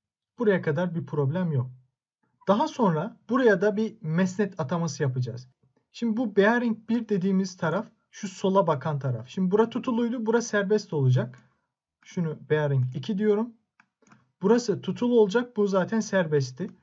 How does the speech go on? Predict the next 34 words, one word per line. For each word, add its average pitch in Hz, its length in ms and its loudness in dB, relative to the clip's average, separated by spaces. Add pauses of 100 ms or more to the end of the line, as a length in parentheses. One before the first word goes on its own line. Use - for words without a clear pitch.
(200)
Şu 185 260 -6
bearing 190 520 0
bir 196 120 -2
olarak, 139 400 0
yani 160 160 -4
tutulu 180 360 -2
olarak 147 380 -2
kalsın. 127 420 -8 (1000)
Yani 165 260 -2
bu 220 120 0
mesnetleme 214 840 0
tarzımız 170 540 -2
da 233 120 -2
çok - 260 -4
önemli. 135 300 -2 (340)
Ya 170 80 -4
geçen 202 480 -2
ders, 240 280 0 (340)
e, 160 180 -6
bir 202 180 -6
problem 208 480 2
yaşadık 135 380 -2
onunla 139 260 0
ilgili. 147 280 -4
O 196 140 2
yüzden, 202 400 -2 (300)
e, 139 160 -4
double 190 340 0
bearing 190 440 2
değil 226 260 -4
de 117 120 -2
single 202 600 -2
bearing 170 520 0
line 170 300 -2